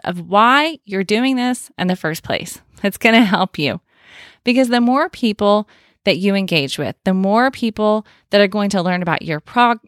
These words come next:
programs, your products, and your services, and your horses, whatever it is you're trying to get out there into the world, right? The more that you engage, the more that's going to happen. And the more that you remember why,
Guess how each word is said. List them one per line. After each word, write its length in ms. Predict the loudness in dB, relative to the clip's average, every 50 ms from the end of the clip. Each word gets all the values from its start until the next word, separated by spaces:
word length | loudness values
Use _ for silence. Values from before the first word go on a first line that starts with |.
| -20 -10
programs, 840 | -2 2 2 2 4 4 2 4 4 4 2 2 0 -2 -6 -10 _ _ _ _ _ _ -4
your 140 | -2 -2 -2
products, 520 | 0 0 2 2 4 2 0 0 -4 -8 _ -4
and 120 | -4 -2
your 120 | -4 -4
services, 640 | -6 -4 -4 -4 -2 -4 -4 -2 -2 0 0 0 0 -2
and 200 | -4 -6 -4 -4
your 100 | -4 -2
horses, 580 | 0 0 0 0 0 0 2 2 2 2 0 -2 -6
whatever 480 | -2 0 2 4 4 4 2 2 2
it 140 | 2 4 4
is 200 | 6 4 4 4
you're 140 | 2 0 -2
trying 420 | -2 -2 0 2 4 4 4 4 2
to 100 | 0 2
get 180 | 2 4 4
out 220 | 4 4 2 0 -2
there 160 | -2 -2 -2
into 160 | -4 -6 -6
the 100 | -8 -8
world, 240 | -6 -6 -6 -6 -4
right? 300 | 0 2 2 2 2 -2 _ -20 -20 -20 -20 -20 -6 _
The 100 | 0 2
more 240 | 2 4 4 2 2
that 100 | 2 2
you 120 | 0 0 0
engage, 460 | 0 2 2 2 2 2 0 -2 -4
the 100 | -4 -4
more 220 | -2 0 0 0
that's 240 | 2 0 -2 -2 -6
going 240 | -8 -6 -6 -6 -6
to 120 | -6 -8
happen. 540 | -8 -8 -8 -10 -6 -4 -4 -4 -4 -8 -12 _ _ _ _ _ _ _ _ _ _ _ _ _ _ -10 -4
And 120 | 0 2
the 80 | 2 2
more 240 | 2 2 2 0
that 140 | 0 0 -4
you 80 | -8 -6
remember 400 | -6 -6 -6 -6 -8 -8 -8 -8
why, 600 | -6 -4 -2 0 2 4 4 4 4 2 0